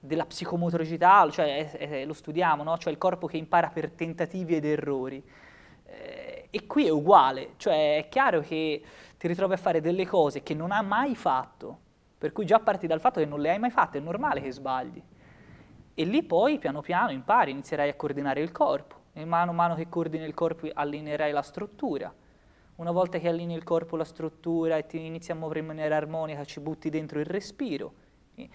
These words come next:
e diventa tutto un lavoro dove piano piano crei una memoria, una, una memoria che non è solo motoria, ma potremmo dire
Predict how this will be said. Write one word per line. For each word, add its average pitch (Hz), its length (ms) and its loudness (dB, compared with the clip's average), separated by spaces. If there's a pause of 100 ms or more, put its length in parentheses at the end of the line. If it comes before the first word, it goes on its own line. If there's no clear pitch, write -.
(180)
e 196 120 -6
diventa 233 400 2
tutto - 260 -8
un 262 60 0
lavoro 254 720 6
dove 202 240 4
piano 220 260 0
piano 220 340 0
crei 202 260 2
una 202 180 0
memoria, 160 680 0 (380)
una, 196 160 -2
una 214 100 0
memoria 220 340 4
che 190 120 -4
non 202 160 -4
è 214 40 -2
solo 214 360 0
motoria, 202 520 2
ma 160 300 2 (680)
potremmo 202 360 2
dire 208 560 2